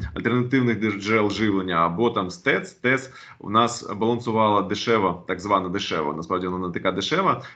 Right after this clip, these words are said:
якщо включати, е, реконструкцію атомних енергоблоків, але вважалося, що атомна ел-, енергія, електроенергія від атомних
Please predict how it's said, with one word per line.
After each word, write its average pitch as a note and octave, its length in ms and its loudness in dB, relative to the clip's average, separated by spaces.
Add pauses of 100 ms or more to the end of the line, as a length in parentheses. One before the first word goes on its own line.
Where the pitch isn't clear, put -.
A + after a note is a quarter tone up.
якщо G2 200 -4
включати, F#2 500 0
е, F#2 600 -2
реконструкцію G2+ 600 -2
атомних F2 360 -4
енергоблоків, F#2 880 -2
але A2 260 2
вважалося, F#2+ 560 0
що E2+ 140 -2
атомна F2+ 440 0 (420)
ел-, G#2+ 300 -2
енергія, A2+ 440 2 (200)
електроенергія A2+ 680 2
від G2 140 -2
атомних F#2 580 -4